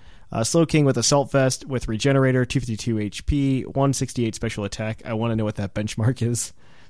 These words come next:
And then eighty-eight speed, Modest Nature, Scald, Psychic, Ice Beam, Fire Blast, because he gets all of the moves. And then we have Rotomo with a Papa Berry.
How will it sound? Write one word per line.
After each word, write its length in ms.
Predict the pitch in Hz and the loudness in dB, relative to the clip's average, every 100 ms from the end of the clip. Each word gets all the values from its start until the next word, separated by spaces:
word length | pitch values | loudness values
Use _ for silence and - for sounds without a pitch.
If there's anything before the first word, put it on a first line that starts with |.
| - - | -20 -6
And 140 | 120 | -2
then 140 | 113 110 | -2 0
eighty-eight 400 | 147 143 131 127 | 4 6 4 2
speed, 480 | - 131 120 117 101 - - - - | -2 0 0 0 -4 -16 -20 -20 -6
Modest 420 | 127 139 151 - | 2 4 4 4
Nature, 540 | 131 127 - 127 120 - - - - | 4 4 2 2 0 -4 -20 -20 -10
Scald, 480 | - - 147 143 135 | -6 2 6 6 4
Psychic, 520 | - 131 135 127 - - | 2 2 2 -2 -8 -2
Ice 180 | 131 | -2
Beam, 220 | - 131 120 | 2 2 2
Fire 320 | 135 131 127 | 2 4 4
Blast, 340 | 120 113 113 | 2 0 -2
because 280 | 123 127 117 | -4 -2 0
he 100 | 117 | 0
gets 200 | 117 110 | -2 -4
all 280 | - 123 127 | -2 2 2
of 160 | 113 110 | 2 -2
the 80 | 104 | -4
moves. 500 | 101 101 101 - - - - - - - - - - | -4 -4 -6 -10 -10 -18 -20 -20 -20 -20 -20 -20 -8
And 240 | 131 123 | 0 4
then 320 | 127 123 117 - | 4 4 2 0
we 120 | 135 | 2
have 180 | 123 113 | 2 2
Rotomo 560 | 143 135 120 147 151 | 4 4 6 6 4
with 180 | 127 113 | 2 -6
a 80 | 113 | -6
Papa 360 | - 160 156 | -6 -6 -8
Berry. 420 | 101 95 90 101 | -10 -12 -10 -10